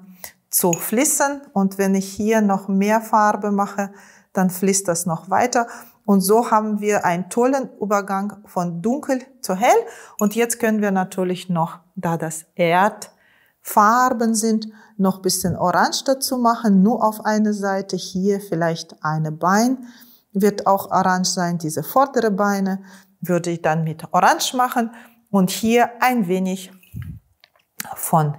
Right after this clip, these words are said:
gelber Farbe. Zack, damit wir sehen, hier kommt das Licht. Hintere Beine lasse ich mit Weiß, aber hier auf dem Kopf denke ich mir, da könnte man auch noch leicht mit Orange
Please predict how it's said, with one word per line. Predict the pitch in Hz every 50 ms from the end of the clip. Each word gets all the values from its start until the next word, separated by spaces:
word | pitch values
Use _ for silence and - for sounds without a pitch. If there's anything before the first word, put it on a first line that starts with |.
| - _ _
gelber | 165 156 - 143 151 175 202 269 285
Farbe. | 277 - 320 330 349 381 370 392 392 403 403 - - - _ _ _ _ _ _ _ _ _ _ _ _ _ _ - _ _ _ _ _ _ _ _ _ _ _ _ _ _ _ _ _ _ _
Zack, | - - 220 247 294 294 - - _ -
damit | 196 185 185 185 180 185 -
wir | 175 175 175
sehen, | 175 196 214 233 262 277 294 294 285 - - _
hier | - - - 202 202 202 208 208 - _ _ _
kommt | - - 190 190 190 -
das | - - - 233
Licht. | 254 359 392 - - - - - - - - -
Hintere | - 359 403 415 403 339 302 269
Beine | 233 240 226 240 247 254 247 240 240 247 240 -
lasse | - 196 196 185 196 190 - - 170
ich | 156 147 151 - - - - _
mit | 170 156 156 - 180
Weiß, | 185 214 262 330 370 370 - - - - - - - -
aber | - 190 185 185
hier | 196 - - 247 247 233 -
auf | 202 208 202
dem | - 190 180 180
Kopf | - - 190 190 - -
denke | - 180 175 175 - -
ich | 180 175 - -
mir, | 185 180 175 175 180 - - - - _ _ _ _
da | 175 175 180
könnte | 180 - - 180 175 165 - 185
man | 175 175 185 -
auch | 180 185 190 185 - - -
noch | 190 180 175 - - - - - _
leicht | 196 190 180 175 165 175 190 196 - - - _ _ _ _ _ _ _ _ _
mit | - 180 180 180 - -
Orange | 180 175 170 170 190 220 233 240 240 - -